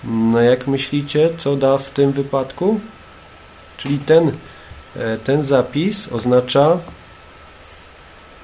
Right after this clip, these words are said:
różne. E, co da nam w tym wypadku?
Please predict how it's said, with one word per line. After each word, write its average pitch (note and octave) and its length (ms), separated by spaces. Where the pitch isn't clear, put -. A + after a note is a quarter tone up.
różne. B2+ 360
E, B2 240
co D3+ 220
da D3+ 160
nam D3 200
w C#3+ 60
tym D3 160
wypadku? D#3 600